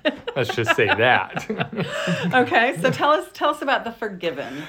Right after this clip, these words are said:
Speaker 1: The Forgiven. <clears throat> Uh, The Forgiven is,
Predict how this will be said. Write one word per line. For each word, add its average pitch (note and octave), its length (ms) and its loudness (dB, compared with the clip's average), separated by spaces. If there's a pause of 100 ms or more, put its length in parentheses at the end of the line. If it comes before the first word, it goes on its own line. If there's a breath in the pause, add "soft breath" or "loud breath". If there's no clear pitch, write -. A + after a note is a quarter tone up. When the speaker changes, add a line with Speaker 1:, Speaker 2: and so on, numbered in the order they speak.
(120)
Speaker 1:
The A3 100 8
Forgiven. C#3+ 960 2
<clears throat> - 40 0
Uh, G#3 520 4
The F#3+ 140 6
Forgiven C4 560 2
is, D#3+ 580 -2